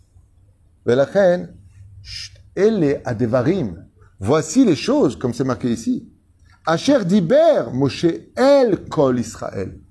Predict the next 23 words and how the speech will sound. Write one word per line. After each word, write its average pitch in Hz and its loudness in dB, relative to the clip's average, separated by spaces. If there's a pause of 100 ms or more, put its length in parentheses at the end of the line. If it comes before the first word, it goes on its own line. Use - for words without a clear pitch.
(460)
Et 143 0
là, 240 0
il 262 2
y 220 2
a - -4
quelque 170 -4
chose 190 -6
de 120 -6
curieux 107 -4 (420)
dans 120 -2
le 180 2
verset 156 0 (340)
d'un 165 2
mot 233 0
qui - -6
paraîtrait, 170 0
chas - -4
v'shalom, 135 -2
d'y 123 0
être 147 -2
facultatif. - -6
Je 113 -2
m'explique, 156 -6